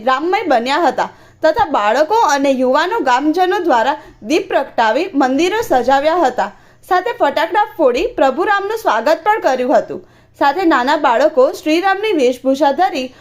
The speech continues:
પ્રભુ રામ પણ બન્યા હતા અને પ્રભુ શ્રી રામના ગુણો ગાયા હતા. સમસ્ત ગ્રામજનો દ્વારા જય શ્રી રામના નારાઓથી ગુંજી ઉઠ્યું હતું. આ સમગ્ર શોભાયાત્રાનું સફળ આયોજન બદલ પોલીસ કર્મીઓ, મીડિયા મિત્રોનો સમસ્ત ગ્રામજનોએ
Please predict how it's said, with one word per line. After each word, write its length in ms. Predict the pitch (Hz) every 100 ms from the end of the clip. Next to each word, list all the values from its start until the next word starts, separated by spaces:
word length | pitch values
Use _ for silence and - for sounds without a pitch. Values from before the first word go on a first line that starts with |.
| - -
પ્રભુ 260 | 302 294 466
રામ 240 | 381 311 311
પણ 220 | 392 320
બન્યા 320 | 247 269 370
હતા 260 | 311 - 285 - 294
અને 120 | 320
પ્રભુ 340 | 294 247 311
શ્રી 220 | 440 427 415
રામના 360 | 302 294 381 330
ગુણો 200 | 254 302 320
ગાયા 300 | 214 233 302
હતા. 260 | 254 - 190 - - - _
સમસ્ત 420 | - 320 480 494 -
ગ્રામજનો 500 | 415 427 453 440 453
દ્વારા 340 | 349 233 247 311 277
જય 100 | 277 302
શ્રી 160 | 427 453
રામના 320 | 370 370 415 330
નારાઓથી 600 | 220 254 311 349 392 320
ગુંજી 300 | 254 233 339 359
ઉઠ્યું 340 | 247 302 302 262
હતું. 220 | 190 196 - - - -
આ 160 | 339
સમગ્ર 440 | 440 427 392 403 440 311
શોભાયાત્રાનું 880 | 277 320 392 392 370 370 370 440
સફળ 380 | 311 - 370 302
આયોજન 420 | 262 254 269 262 311
બદલ 300 | 370 254 254 - - -
પોલીસ 320 | 277 294 339 339
કર્મીઓ, 320 | 311 320 359 359 -
મીડિયા 480 | 262 269 330 349 269
મિત્રોનો 400 | 269 269 285 302
સમસ્ત 460 | 311 285 440 427 311
ગ્રામજનોએ 580 | 294 240 247 269 269